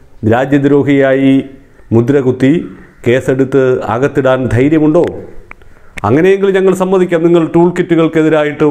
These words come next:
ഒക്കെ ഒരേ നിലപാടാണ് സ്വീകരിക്കുന്നത് എന്ന്. ഇതങ്ങനെ സംഭവിക്കുന്നില്ലല്ലോ.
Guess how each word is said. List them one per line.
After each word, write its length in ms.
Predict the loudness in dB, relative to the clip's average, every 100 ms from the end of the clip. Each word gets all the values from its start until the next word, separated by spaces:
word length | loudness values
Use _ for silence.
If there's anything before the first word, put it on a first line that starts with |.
| 0
ഒക്കെ 220 | 0 -4 -4 -10 -16 -4 0
ഒരേ 160 | 2 2
നിലപാടാണ് 480 | 0 0 0 -2 -2 -2
സ്വീകരിക്കുന്നത് 600 | 0 0 0 0 2 2 0
എന്ന്. 160 | -4 -10 -14 -20 -20 -20 -20 -20 -8 -2
ഇതങ്ങനെ 300 | 0 0 -2 -2
സംഭവിക്കുന്നില്ലല്ലോ. 720 | 0 0 0 0 0 0 -2